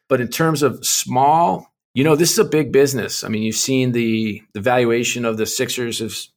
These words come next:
I think, up five times since I've been here in the last seven years. Devils have all but doubled in the last five year, uh, five or six years.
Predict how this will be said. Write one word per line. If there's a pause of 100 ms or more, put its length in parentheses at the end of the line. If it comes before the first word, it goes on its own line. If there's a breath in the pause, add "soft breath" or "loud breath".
I
think,
up
five
times
since
I've
been
here
in
the
last
seven
years. (120)
Devils
have (100)
all
but
doubled (240)
in
the
last
five
year,
uh, (100)
five
or
six
years.